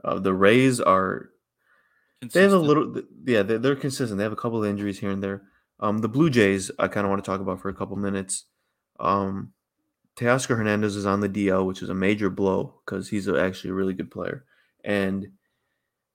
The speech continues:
Speaker 1: their pitching staff on paper looks like it should be a pretty good pitching staff, but it hasn't really held up to the expectation yet. Do you think they bounce back, or is this kind of what we're gonna see where, like,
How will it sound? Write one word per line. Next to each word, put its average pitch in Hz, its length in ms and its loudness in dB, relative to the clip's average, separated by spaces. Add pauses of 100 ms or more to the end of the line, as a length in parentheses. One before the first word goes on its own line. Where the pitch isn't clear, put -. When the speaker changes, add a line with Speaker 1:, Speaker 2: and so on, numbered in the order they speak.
(460)
Speaker 1:
their 127 220 2
pitching 170 360 -4
staff 196 300 2
on 127 160 4
paper 113 420 0
looks 107 280 -2
like 107 140 2
it 107 80 -4
should 104 200 -10
be 104 120 0
a 98 60 -2
pretty 107 320 -6
good 120 240 -2
pitching 131 280 -6
staff, 82 400 -6
but - 200 -2
it 95 120 -4
hasn't 120 440 0
really 107 420 2
held 104 320 -4
up 101 120 -2
to 104 100 -4
the 98 120 0
expectation 92 800 -4
yet. 92 440 2 (1500)
Do 101 100 -2
you 101 60 4
think 110 200 -2
they 113 120 6
bounce 107 340 4
back, 110 400 0 (200)
or 90 580 0
is 98 140 -2
this 101 120 -6
kind 107 220 0
of 98 80 0
what 101 120 0
we're 104 100 2
gonna 98 160 2
see 98 240 -4
where, 95 160 2
like, 90 340 -4